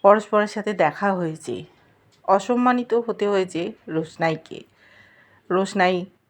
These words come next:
যখন যাকে পারে তার ঘাড়ে চেপে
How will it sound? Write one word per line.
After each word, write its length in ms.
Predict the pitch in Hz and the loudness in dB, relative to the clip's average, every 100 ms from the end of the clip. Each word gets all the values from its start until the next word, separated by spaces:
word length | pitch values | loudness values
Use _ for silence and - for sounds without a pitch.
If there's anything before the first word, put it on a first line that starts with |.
| _ _ _ _ | _ _ _ _
যখন 400 | 185 185 - 208 208 202 190 _ | 0 0 2 -2 0 -2 -6 _
যাকে 340 | 185 170 - 185 | 0 0 2 -4
পারে 320 | 180 156 165 160 - _ _ - | 4 4 4 -2 -6 _ _ 2
তার 160 | 156 185 | 4 4
ঘাড়ে 300 | 175 170 175 | -2 -4 -4
চেপে 300 | 170 175 175 | -4 -4 -4